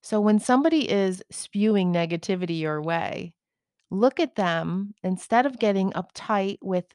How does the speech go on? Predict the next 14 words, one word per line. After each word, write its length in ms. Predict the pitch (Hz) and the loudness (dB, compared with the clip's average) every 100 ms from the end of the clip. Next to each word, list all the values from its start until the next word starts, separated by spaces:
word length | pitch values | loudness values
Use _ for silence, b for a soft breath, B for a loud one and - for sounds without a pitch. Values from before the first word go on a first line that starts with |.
| - | -10
their, 540 | 180 175 175 175 170 b b b b - | -2 0 0 -2 -4 b b b b -4
their 200 | 190 - | -2 4
attitude 500 | 190 185 - 190 175 | 4 4 -2 -2 0
and 120 | 170 | -2
their 80 | 170 | -2
behavior 1080 | 175 165 190 277 320 208 165 151 165 220 220 _ | -6 -6 -2 0 0 -2 -4 -4 -4 -6 -10 _
and 140 | 185 180 | -2 -2
allowing 520 | 175 185 220 240 208 | 0 2 2 2 2
that 140 | 185 | 0
energy 480 | 180 180 175 180 175 | -2 -4 -4 -6 -8
to 520 | - - 175 165 170 160 _ | -10 -8 -6 -6 -8 -12 _
circulate 560 | - - 233 - 175 165 | -14 -4 -4 -2 -4 -2
within 360 | 170 165 240 294 | -4 0 2 2
you 380 | 180 165 170 | 0 -2 -4